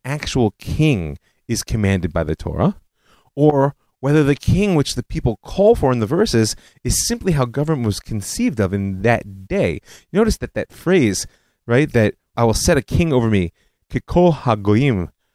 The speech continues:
asher tzvivotai, like all the nations that are around me, is a strange one. In general, when the Torah tells Am Yisrael that they're acting like all the nations around them, it's not a good sign. So here,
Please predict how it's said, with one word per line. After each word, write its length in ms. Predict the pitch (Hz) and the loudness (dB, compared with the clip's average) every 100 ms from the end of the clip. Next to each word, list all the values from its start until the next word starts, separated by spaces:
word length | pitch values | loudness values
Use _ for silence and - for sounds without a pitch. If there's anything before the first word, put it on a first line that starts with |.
| _ | _
asher 280 | 90 - 131 | -6 0 2
tzvivotai, 680 | - - 107 90 - 131 110 | 0 0 0 0 0 0 0
like 120 | 90 | -2
all 180 | - 123 | -2 0
the 100 | 120 | 2
nations 280 | 117 113 90 | 0 0 -2
that 100 | 90 | -2
are 80 | 90 | 0
around 220 | 113 123 | 0 0
me, 80 | 90 | -2
is 120 | 98 | -4
a 40 | |
strange 580 | - - - 196 208 156 | -6 -8 -10 -6 -4 0
one. 140 | 101 | 0
In 140 | 98 98 | -2 -2
general, 480 | 117 170 127 92 - _ _ _ - | 0 2 2 0 -4 _ _ _ -4
when 180 | 110 | -2
the 60 | 104 | -2
Torah 500 | - 180 170 127 98 - | -2 0 2 0 -4 -6
tells 300 | 139 131 127 | -2 -2 -2
Am 180 | 120 127 | -2 -2
Yisrael 300 | - 95 87 | -2 -2 -2
that 120 | 87 | -4
they're 100 | 101 | -6
acting 300 | 107 113 104 | -6 -6 -6
like 180 | 98 - | -6 -6
all 120 | 104 | -6
the 120 | 98 | -2
nations 320 | 95 95 95 87 | -2 -2 -4 -4
around 320 | 87 92 120 | -2 -2 0
them, 180 | 156 170 - - - | -2 -2 -10 -20 -14
it's 220 | - 135 | -12 -10
not 260 | 107 131 160 | -6 -4 -2
a 60 | |
good 420 | 90 90 101 104 87 | -4 -4 -2 -2 -2
sign. 460 | - 82 78 85 _ _ _ _ - - - | -8 -8 -10 -18 _ _ _ _ -20 -20 -6
So 120 | - | -2
here, 420 | 160 277 151 143 | 2 4 2 0